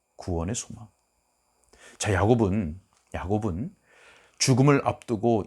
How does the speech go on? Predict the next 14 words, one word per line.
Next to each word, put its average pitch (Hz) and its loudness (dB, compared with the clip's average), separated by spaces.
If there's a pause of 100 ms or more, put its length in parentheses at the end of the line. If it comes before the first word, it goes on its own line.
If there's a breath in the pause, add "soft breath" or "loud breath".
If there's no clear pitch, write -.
이러한 139 2
말로 95 -2 (120)
자신의 95 -4
믿음을 123 0 (280)
표현했습니다. 117 -8
창세기 131 -2
사십구 - -4
장 92 2 (260 soft breath)
십팔 - 0
절에 117 0
보게 101 -6
되면 92 -2
"여호와여, 117 4 (580 loud breath)
나의 127 6